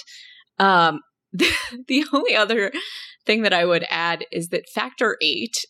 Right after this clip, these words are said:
um, is also an acute phase reactant and can actually give you a false negative test, uh,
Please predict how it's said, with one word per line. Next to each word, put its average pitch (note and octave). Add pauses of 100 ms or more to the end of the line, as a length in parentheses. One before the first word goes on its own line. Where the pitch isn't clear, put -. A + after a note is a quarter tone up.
(140)
um, E3+
is E3+
also F3
an G#3
acute A3
phase A3
reactant B3 (280)
and G3
can G3
actually G#3+
give G3+
you F3
a D#3+
false E3+
negative E3
test, - (520)
uh, F3